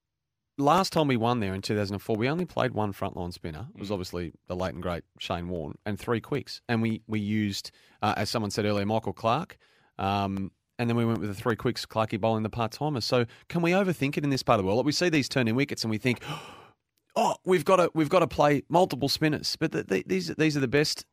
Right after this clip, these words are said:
Speaker 1: players of spin in the world. Are we better not just to stick with the,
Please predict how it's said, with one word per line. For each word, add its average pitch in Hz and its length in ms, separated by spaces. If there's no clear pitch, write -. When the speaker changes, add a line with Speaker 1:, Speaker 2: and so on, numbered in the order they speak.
Speaker 1:
players 127 320
of 104 100
spin 113 220
in 104 80
the 98 80
world. 92 400
Are 139 80
we 147 160
better 170 200
not 139 200
just - 220
to 117 60
stick - 300
with 139 120
the, 117 100